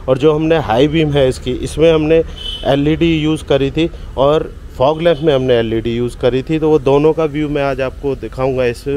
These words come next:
वीडियो में कि किस तरीके का नाइट का व्यू आता है। लेकिन उससे पहले चैनल को सब्सक्राइब ज़रूर कर लें, सब्सक्राइब करना ना भूलें, क्योंकि मैं पहले भी आपको बता चुका हूँ कि अश्विनी दीक्षित ब्लॉग्स में हम गाड़ी में जो भी नई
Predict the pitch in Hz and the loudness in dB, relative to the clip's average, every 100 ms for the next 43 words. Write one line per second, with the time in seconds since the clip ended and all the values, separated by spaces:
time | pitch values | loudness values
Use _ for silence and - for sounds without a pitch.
0 | 143 - 123 120 123 127 117 139 - - | -6 -8 -8 -6 -2 -2 -2 -6 -10 -18
1 | - - 143 147 143 - - - - - | -18 -10 -4 -4 -4 -8 -14 -20 -20 -14
2 | 98 - 151 151 - 151 147 151 147 139 | -14 -8 -8 -4 -2 -2 -2 -4 -2 -2
3 | 135 135 143 127 135 139 113 - 139 135 | -4 -4 -4 -4 -2 -2 -2 -2 -4 0
4 | 143 147 160 156 - 156 139 135 151 - | 0 0 -2 -4 -4 -4 -2 0 -2 -2
5 | 143 147 160 151 139 123 - 139 147 143 | -2 -2 -4 -6 -4 -6 -6 -2 -2 -2
6 | 120 113 143 143 135 135 151 147 127 - | -4 -4 -4 -6 -6 -4 -4 -6 -8 -4
7 | 143 147 143 151 143 120 135 127 139 - | -4 -4 -6 -4 -2 -2 -2 -2 -2 -4
8 | - - - 139 135 160 147 147 - 127 | -8 -18 -6 -4 -2 -4 -4 -4 -4 -4
9 | 139 147 151 139 143 131 131 127 131 147 | -2 0 -2 -2 -6 -4 -4 -6 -6 -4
10 | 147 156 - 160 143 147 165 131 131 131 | -4 -6 -4 -6 -6 -10 -10 -6 -6 -6
11 | - 143 143 147 - - - 107 120 131 | -6 -4 -4 -6 -10 -18 -16 -2 0 0
12 | 156 160 139 143 143 160 151 151 | -2 -4 -2 -2 -2 -2 0 -2